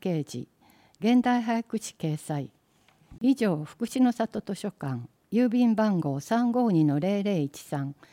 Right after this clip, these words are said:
新塚一の四の五、電話四八一七零七零、開館時間午前九時三十分から午後六時。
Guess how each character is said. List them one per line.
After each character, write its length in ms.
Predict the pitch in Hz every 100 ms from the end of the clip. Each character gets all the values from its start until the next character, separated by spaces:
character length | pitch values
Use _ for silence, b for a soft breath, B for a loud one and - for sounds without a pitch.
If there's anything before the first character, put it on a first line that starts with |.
| b b
新 240 | 226 254
塚 340 | 196 175 156 147
一 300 | 160 - 254
の 140 | 220
四 240 | 190 180 160
の 120 | 139
五、 220 | 139 131 _ b b b -
電 300 | 196 196 185
話 240 | 175 160 -
四 240 | 220 247
八 380 | 254 247 - 156
一 400 | 143 - 143 - -
七 300 | 175 208 233
零 180 | 233 185
七 300 | 147 147 156
零、 280 | 151 127 131 b b b b
開 200 | 226 240
館 240 | 254 247
時 160 | 226 233
間 340 | 180 151 151 160
午 100 | 240
前 220 | 240 196
九 100 | -
時 120 | 214
三 240 | - 214 220
十 120 | 220
分 320 | - - 151
か 160 | - 139
ら 120 | 135
午 140 | 196
後 140 | 190 156
六 300 | 139 - 165
時。 200 | -